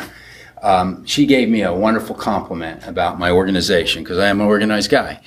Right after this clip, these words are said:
And I say, "Well, thank you. God gives us differently, you know, gifts us differently." Um, and I, I, they let me roam the lobby and the atrium at church 'cause I'm a guest services guy. But guess that, guess what? They won't give me a microphone and let me sing. <laughs> You know, so, so we have some fun,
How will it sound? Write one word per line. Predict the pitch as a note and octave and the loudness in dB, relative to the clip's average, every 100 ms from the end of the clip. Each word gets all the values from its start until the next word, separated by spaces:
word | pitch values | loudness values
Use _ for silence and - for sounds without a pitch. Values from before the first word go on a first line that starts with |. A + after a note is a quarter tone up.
| - - - | -20 -18 -8
And | F#2+ | -4
I | F#2+ | -4
say, | E2+ G2+ | -2 -2
"Well, | G2+ G2+ - | -2 -4 -2
thank | - F#3 - | 2 2 0
you. | D2 | -4
God | - A2 A#2+ | 2 2 4
gives | G#2 A2+ - | 4 2 2
us | C#3 - | -2 -2
differently, | A2 G#2 B2 A2 - C#2+ F2+ - | 0 2 2 -2 -6 -10 -12 -14
you | G#2 G2 D#2+ | -10 -8 -6
know, | |
gifts | A#2 B2 - | -4 -2 -4
us | F#2+ | -6
differently." | F2+ E2 D#2+ F#2 G2 - - - - | -6 -6 -2 -2 -4 -12 -16 -18 -4
Um, | F#2+ F2+ F2+ - - - - | 0 0 -2 -8 -20 -16 -6
and | G2+ | -2
I, | G2+ G2+ - | 0 -2 -4
I, | F#2+ | -8
they | G2+ F#2+ | -4 0
let | G#2 | 0
me | G#2 | 2
roam | G2 A#2+ C3+ | 2 4 4
the | A#2 | 4
lobby | G#2+ A2 A2+ A#2+ | 4 4 4 0
and | G#2 | -4
the | G2 | -4
atrium | G#2+ - B2 G#2 | -6 -4 -4 -4
at | G2 | -4
church | - G#2+ - | -4 -4 -6
'cause | F#2+ | -8
I'm | F2 | -8
a | D#2+ | -2
guest | - G2+ | 2 4
services | A#2 A2+ G#2+ A#2 - | 4 4 2 -2 -2
guy. | G2 G2 F2 | 2 2 0
But | - - | -6 -4
guess | - A#2 - | -2 -2 0
that, | G#2+ - | -2 0
guess | G#2+ | -4
what? | - E2 | -4 -6
They | G2 | 0
won't | B2+ | 0
give | E3 | 2
me | D#3 | 2
a | D#3 | 4
microphone | D#3+ D#3 C#3+ C#3+ C3+ B2+ | 4 2 0 2 2 2
and | A2 | 0
let | C3 | -4
me | B2+ | -4
sing. | - A#2+ - - - - | -2 -2 -2 -14 -8 -4
<laughs> | |
You | - - A2 - A2 - F#3 - | -4 -4 -6 -8 -10 -2 2 4
know, | - - - - - | 4 2 2 2 2
so, | - - - | 2 0 -2
so | - D#3+ | 2 4
we | D#3 | 4
have | F#3+ - | 2 0
some | F3+ | -2
fun, | - F#3+ A#2 D2+ | 0 0 0 -2